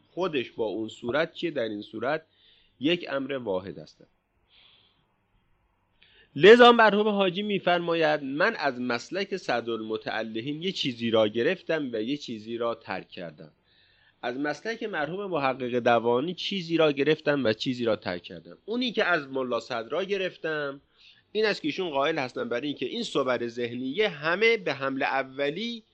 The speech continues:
اولی ذاتی داخل در تحت مقوله خودشون هستن. یعنی وقتی که شما یه جوهری رو تصور می‌کنید، به حمل اولی ذاتی جوهره، کیف نیست، کم نیست، عین نیست. اما مرحوم صدرالمتعلی میگه به حمل شایع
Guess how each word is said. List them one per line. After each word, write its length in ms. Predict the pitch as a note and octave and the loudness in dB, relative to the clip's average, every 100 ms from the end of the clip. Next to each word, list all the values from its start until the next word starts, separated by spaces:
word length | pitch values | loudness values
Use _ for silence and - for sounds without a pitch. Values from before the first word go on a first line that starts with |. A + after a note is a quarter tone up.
| _ _ _ | _ _ _
اولی 500 | B2 B2 B2+ B2 B2+ | -6 -4 -2 -2 -2
ذاتی 460 | A#2+ B2 B2 A#2+ G3 | -2 0 -2 -4 -6
داخل 400 | D#3+ C3 D#3+ E3+ | -2 -2 -2 -4
در 200 | C#3+ A#2 | -4 -4
تحت 280 | - D3+ D#3+ | -6 -8 -6
مقوله 420 | C#3 A2 A2 B2 | -6 -6 -6 -8
خودشون 440 | B2+ A2+ F#2 F#2 | -8 -8 -10 -12
هستن. 340 | F2+ E2+ G2 G2 _ - _ - | -14 -12 -12 -12 _ -20 _ -8
یعنی 140 | D3 | -2
وقتی 300 | F3+ C#3+ C3+ | -2 -2 -6
که 80 | C3 | -14
شما 340 | - C3 C3 | -8 -6 -4
یه 100 | C3+ | -4
جوهری 500 | B2 C3+ B2+ A#2+ B2 | -4 -2 0 0 0
رو 100 | B2+ | -2
تصور 600 | B2+ B2+ - C3 B2 C3 | -2 -2 2 2 2 -2
می‌کنید، 340 | C3+ C#3 G3 G3 | -2 -2 -2 0
به 120 | D#3 | 0
حمل 200 | C3+ B2 | 0 -2
اولی 480 | A2+ A#2 A#2+ A#2+ B2 | -4 -4 -6 -6 -6
ذاتی 340 | C3 C3 G3 | -4 -4 -6
جوهره، 520 | D3+ C#3+ B2+ E3 C3 | -2 0 2 2 0
کیف 400 | G2+ D3 D#3+ D#3+ | -2 0 0 0
نیست، 260 | D3+ A#2 - | -6 -8 -8
کم 280 | - C#3 C#3 | -2 0 0
نیست، 320 | C3+ G#2+ - _ _ _ _ _ _ _ - | -4 -6 -10 _ _ _ _ _ _ _ 2
عین 320 | C#3+ D3+ C#3+ | 6 6 6
نیست. 380 | C3+ G#2+ - - _ _ _ _ _ _ _ _ _ _ _ _ _ _ _ _ _ _ _ _ _ - | 2 0 -6 -20 _ _ _ _ _ _ _ _ _ _ _ _ _ _ _ _ _ _ _ _ _ 2
اما 200 | G3 B3 | 4 6
مرحوم 420 | A3+ G3 E3+ A#3 | 6 4 4 0
صدرالمتعلی 720 | G#3 F#3+ E3+ D#3+ D#3+ D3 F3 G#3+ | 0 0 0 -4 0 -2 -2 -6
میگه 220 | F3+ G#3+ | -6 -4
به 120 | E3+ | -2
حمل 360 | D3 C#3 C3 C3+ | -2 -2 -2 -4
شایع 720 | - C#3 C#3 C3+ C#3 G#3 | -2 0 0 0 2 2